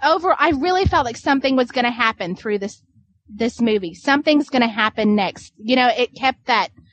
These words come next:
adrenaline going, if that makes any sense.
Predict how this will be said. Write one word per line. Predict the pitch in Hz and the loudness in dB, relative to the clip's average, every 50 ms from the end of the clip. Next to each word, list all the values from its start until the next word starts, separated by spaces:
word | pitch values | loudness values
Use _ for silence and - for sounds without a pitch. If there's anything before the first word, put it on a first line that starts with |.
| _ _ _ _ _ _ _ - | _ _ _ _ _ _ _ -4
adrenaline | 247 240 - - 254 262 269 277 294 294 302 302 294 294 254 - 247 | -4 -4 -2 -2 0 0 2 2 2 2 2 2 0 0 -2 -4 -4
going, | 240 302 302 302 302 311 311 311 330 311 - _ - _ _ _ 240 226 - - - | -2 0 0 2 2 2 0 0 0 -2 -6 _ -20 _ _ _ -20 -18 -18 -12 -4
if | 262 269 - - | -4 -2 0 0
that | 277 269 262 | 0 0 2
makes | 294 294 262 - 311 | 0 -2 -2 -2 -2
any | 285 285 294 | 0 0 -2
sense. | - - 311 302 302 294 269 285 _ _ | -2 -2 -2 0 0 0 0 -4 _ _